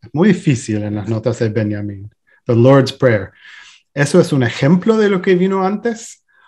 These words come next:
¿O es algo que se quiere, de lo que se quiere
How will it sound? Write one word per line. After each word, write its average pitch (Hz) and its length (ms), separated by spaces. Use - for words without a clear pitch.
¿O 151 220
es 156 160
algo 156 300
que 127 140
se - 500
quiere, 147 580
de 127 100
lo 117 120
que 123 100
se 123 160
quiere 151 540